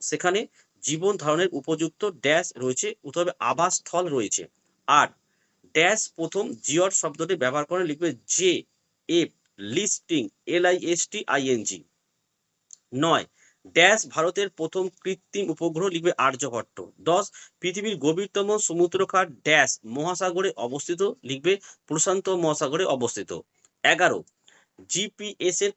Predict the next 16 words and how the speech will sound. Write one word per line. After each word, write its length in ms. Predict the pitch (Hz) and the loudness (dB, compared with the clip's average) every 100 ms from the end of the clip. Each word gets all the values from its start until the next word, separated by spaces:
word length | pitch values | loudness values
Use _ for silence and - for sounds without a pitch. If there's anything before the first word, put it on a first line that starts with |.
| _ | _
পুরো, 240 | 165 190 247 - _ _ _ _ _ _ _ _ | 2 4 2 -4 _ _ _ _ _ _ _ _
জিপিএস 460 | 98 175 180 208 208 | -6 -6 -2 -2 0
এর 100 | 214 - | -2 -2
পুরো 180 | 165 190 | 2 4
নাম 240 | 160 143 156 | 6 4 0
কি? 120 | - 208 | -6 -6
এটা 120 | 196 - | -4 -2
এগারো 260 | 139 170 185 | 0 0 2
নম্বর 160 | 196 | 0
পেজে 240 | 185 185 165 | 2 2 2
দেখে 160 | 160 147 | -2 -2
নাও। 140 | 180 - _ _ _ _ _ _ - - - _ _ _ _ _ _ _ _ _ _ _ _ _ _ _ _ _ _ _ _ _ _ _ _ _ _ _ _ _ _ _ _ _ - | -4 -8 _ _ _ _ _ _ -20 -18 -18 _ _ _ _ _ _ _ _ _ _ _ _ _ _ _ _ _ _ _ _ _ _ _ _ _ _ _ _ _ _ _ _ _ -8
দেখো, 200 | 120 92 - - | -6 -6 -16 -4
গ্লোবাল 400 | 160 190 202 226 240 _ _ _ _ _ _ | 4 4 6 2 0 _ _ _ _ _ _
পজিশনিং 500 | 147 175 190 214 220 220 | 0 2 0 0 -2 -2
সিস্টেম। 420 | 123 - - | -4 -6 -6